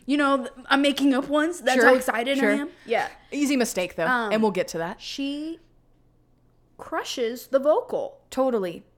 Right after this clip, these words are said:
Speaker 2: But then,
Speaker 1: Amazing.
Speaker 2: and then Waiting on a Miracle,
Speaker 1: Amazing.
Speaker 2: it's like a flat line.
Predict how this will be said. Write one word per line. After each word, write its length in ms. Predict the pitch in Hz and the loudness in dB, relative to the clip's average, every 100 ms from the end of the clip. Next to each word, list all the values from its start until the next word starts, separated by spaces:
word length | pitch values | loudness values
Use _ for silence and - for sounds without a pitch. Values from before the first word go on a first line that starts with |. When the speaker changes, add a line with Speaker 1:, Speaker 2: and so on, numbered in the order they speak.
| - | -2
Speaker 2:
But 120 | 240 | 4
then, 320 | 330 262 262 | 4 6 4
Speaker 1:
Amazing. 340 | 240 262 - - | 2 0 -2 -2
Speaker 2:
and 120 | 226 | 0
then 140 | 247 | 2
Waiting 260 | 247 262 285 | 2 2 2
on 120 | 269 | 0
a 40 | 226 | 0
Miracle, 420 | 202 403 427 247 | 2 2 4 4
Speaker 1:
Amazing. 240 | 247 247 226 | 2 0 -2
Speaker 2:
it's 120 | - | 0
like 140 | 254 | 0
a 40 | 226 | -2
flat 480 | - - 196 196 175 | -4 -6 -4 -4 -8
line. 340 | 160 - 147 | -12 -14 -18